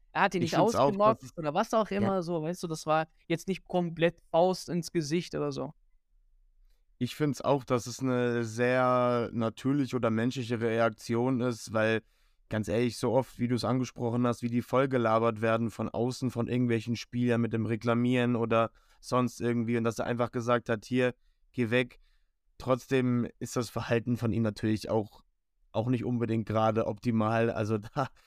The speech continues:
Speaker 2: dann irgendwie, keine Ahnung, ich hätte ihn dann wenigstens nur geschubst und nicht so das angedroht, so von wegen, "Hier, ich geb dir jetzt einen Scheck" oder sonst irgendwas. Oder allein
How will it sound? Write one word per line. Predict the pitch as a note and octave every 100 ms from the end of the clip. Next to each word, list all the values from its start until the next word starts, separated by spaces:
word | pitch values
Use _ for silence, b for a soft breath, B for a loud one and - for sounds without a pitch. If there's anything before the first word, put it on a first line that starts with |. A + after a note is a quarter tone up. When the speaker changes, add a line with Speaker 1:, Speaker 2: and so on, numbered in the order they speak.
| b b _
Speaker 2:
dann | B2+ B2 B2
irgendwie, | C3 C3+ B2+ B2 B2 A2+
keine | B2 A#2
Ahnung, | B2
ich | A2+
hätte | A2+
ihn |
dann | A#2+ A2
wenigstens | B2+ B2 A#2+ A#2+
nur | B2+
geschubst | A#2 - D3 D3 -
und | A#2+
nicht | B2
so | - B2
das | A#2 -
angedroht, | C3 C3+ B2 A#2 B2+
so | - B2
von | B2 B2
wegen, | B2 B2 A#2+
"Hier, | B2+ B2
ich | G#2+ - -
geb | A#2+
dir | C3 A#2+
jetzt | A2+ -
einen | A2+
Scheck" | - D#3 -
oder | A#2 A2+
sonst | A2+ D3 -
irgendwas. | - A2 G#2+ A2 B2 - _ _ _ _
Oder | G#2+ A2+ A2 G#2+ G#2+ G2 C#2 -
allein | A2+ A2 A#2+ A#2+ A2+